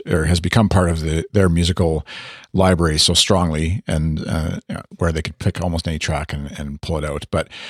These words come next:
um, but yeah, it's, it's, it's interesting. I like calling that, that idea of it being sort of like the scrapbook as opposed to any sort of album. And it's, it's, it's funny to imagine, or interesting to imagine, uh, U two today going back to the, you know, the tracks, let's say, or whatever, the recordings they have,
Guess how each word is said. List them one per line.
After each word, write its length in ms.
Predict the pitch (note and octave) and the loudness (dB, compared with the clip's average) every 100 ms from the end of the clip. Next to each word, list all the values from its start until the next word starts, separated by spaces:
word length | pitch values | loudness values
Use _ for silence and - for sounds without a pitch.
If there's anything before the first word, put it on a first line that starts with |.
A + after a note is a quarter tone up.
| - - - | -16 -16 -4
um, 500 | F2 D#2+ D2 C#2+ C#2+ _ _ _ _ _ _ _ - - | -2 0 -2 -6 -10 _ _ _ _ _ _ _ -6 2
but 100 | A2+ | 4
yeah, 140 | F#2 | 4
it's, 140 | G#2 - | 2 2
it's, 160 | - - - | -2 -6 0
it's 160 | B2+ | 4
interesting. 240 | C3+ C#3 A2+ | 6 6 6
I 40 | |
like 280 | A#2 B2+ - | 6 4 2
calling 320 | A#2+ G#2+ F#2+ | 2 4 4
that, 260 | G2 G2 - | 2 0 2
that 140 | G#2 | 2
idea 280 | F#2 G2 F#2+ | 4 2 0
of 100 | E2+ | 0
it 120 | F2+ | -2
being 140 | G2 E2 | -2 0
sort 120 | F#2+ | 0
of 20 | |
like 100 | E2+ | -2
the 80 | - | 0
scrapbook 500 | - A2 F2+ F#2 F2 | 2 2 0 -2 -4
as 100 | E2 | -4
opposed 300 | F2 F#2 E2 | 0 0 0
to 60 | E2 | -2
any 100 | E2 | -2
sort 160 | - E2 | -2 -6
of 420 | - _ - - _ - | -8 _ -18 -18 _ -2
album. 440 | F#2 F2+ E2 E2 - - | 0 2 0 -2 -6 0
And 100 | A2 | 2
it's, 120 | - - | 4 2
it's, 160 | C#3 C3 | 4 4
it's 240 | - - | 2 2
funny 220 | E3+ F3 | 4 4
to 100 | D3 | 6
imagine, 400 | B2 B2 A#2+ A2+ | 6 6 6 6
or 100 | G2 | 4
interesting 400 | G2+ D3 - B2 | 4 4 4 4
to 80 | G#2+ | 2
imagine, 420 | G#2 G2 F2 F#2+ - _ | 2 0 0 -2 -4 _
uh, 240 | F#2+ F2 F2 | -6 -4 0
U 200 | G2 A2+ | 2 4
two 200 | - G#2 | 4 4
today 540 | - F#2 G2+ F2 F2 - - - | 2 2 2 2 -2 -6 -8 0
going 160 | A2 | 2
back 240 | G2 A2 - | 4 4 4
to 300 | - A#2 A#2 | 2 4 4
the, 340 | G2+ F#2 E2+ - - - - | 4 2 0 -4 -14 -8 2
you 80 | G2 | 2
know, 40 | |
the 60 | F2+ | 4
tracks, 460 | - G2+ G2 - | 4 4 4 2
let's 160 | F#2 - | 2 2
say, 140 | F#2 | 2
or 60 | F2+ | 2
whatever, 220 | F2+ E2+ | 2 0
the 80 | F2 | 0
recordings 380 | F2 A#2 G#2 F#2 | 2 4 4 2
they 100 | E2 | 2
have, 340 | E2 E2+ | 4 2